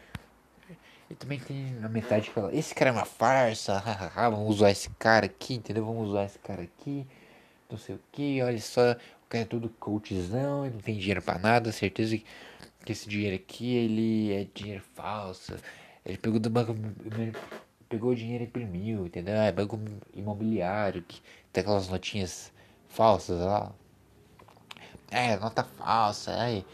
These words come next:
é, o cara vende curso, K K K, vamos zoar, não sei o quê." Ai, cara, é difícil, viu? Os coaches financeiros, os coaches, é o segredo do sucesso. Ai,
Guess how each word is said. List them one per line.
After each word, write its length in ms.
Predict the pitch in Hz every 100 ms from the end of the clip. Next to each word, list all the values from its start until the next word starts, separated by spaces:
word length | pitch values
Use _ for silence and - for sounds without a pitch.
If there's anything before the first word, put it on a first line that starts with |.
| - - - -
é, 360 | 107 104 101
o 60 | 98
cara 260 | - 110 110
vende 320 | 104 107 117
curso, 380 | 131 107 113 -
K 120 | - 117
K 140 | -
K, 240 | - 95
vamos 300 | 98 104 117
zoar, 380 | 117 123 90 104
não 100 | 98
sei 100 | -
o 80 | 107
quê." 180 | - 104 104 - - - - - - - - - - - - -
Ai, 380 | 151 175 147 107 -
cara, 200 | 80 90
é 20 |
difícil, 640 | - 120 - 120 110 -
viu? 200 | 98 104 101 - _ - - - - -
Os 240 | 113 -
coaches 640 | - 143 156 156 - 135 -
financeiros, 720 | 135 113 - 95 92 90 92
os 160 | -
coaches, 680 | - 135 127 131 - - - - - - - - - -
é 40 | 110
o 60 |
segredo 580 | - 120 - 147 160 143
do 80 | 139
sucesso. 640 | - 127 - 87 85 - -
Ai, 300 | 98 73